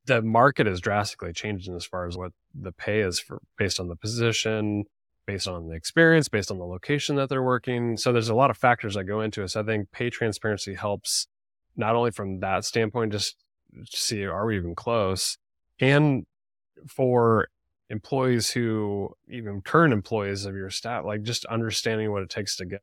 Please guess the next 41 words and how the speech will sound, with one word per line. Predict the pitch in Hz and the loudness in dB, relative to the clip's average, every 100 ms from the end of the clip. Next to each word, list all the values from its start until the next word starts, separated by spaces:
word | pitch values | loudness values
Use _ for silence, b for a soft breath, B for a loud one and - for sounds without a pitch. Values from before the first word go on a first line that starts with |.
| _ - | _ -6
to | 110 | -4
a | 104 | -2
certain | - 92 107 107 104 | -2 -2 -2 -4 -4
point | - 110 - | -4 -2 -2
and | 110 107 | -2 -2
to | 107 | -4
know | 101 101 98 | -4 -2 -2
that | 92 - | -4 -4
it's | 110 - | -6 -6
equitable | 95 - 104 104 107 | -6 -4 -4 0 0
compared | - 104 104 95 | 0 -6 -4 -6
to | - 95 90 | -6 -8 -6
other | 98 98 92 - _ - | -6 -6 -6 -10 _ -6
similar | - 101 95 90 | -4 -2 -2 -4
positions | - 92 92 - 85 85 | -6 -6 -4 -4 -6 -8
and | 87 | -10
things | 92 90 | -10 -10
like | 85 | -10
that. | 87 85 - | -10 -10 -12
'Cause | - | -4
I | 117 | 2
think | 151 139 - _ | 2 0 -6 _
there's | - | -8
a | 208 | 0
lot | 160 | 2
of | 104 | 4
risk | 120 170 - | 4 4 0
if | 92 | -2
you're | 101 | -2
not | 92 80 | -2 -2
paying | 104 90 | -6 -8
attention | - 113 110 101 92 92 _ _ _ _ _ _ _ | -6 -6 -4 -6 -6 -10 _ _ _ _ _ _ _
to | - | 2
compensation | 123 147 143 113 139 143 - 117 | 6 6 6 2 4 4 4 4
and | 107 | 2
then | 113 | 2
also | 110 104 104 | 4 2 0
being | 101 | -6
transparent | 90 - 90 - 104 95 | -6 -6 -8 -6 -6 -6
about | 82 | -8
it. | 82 | -10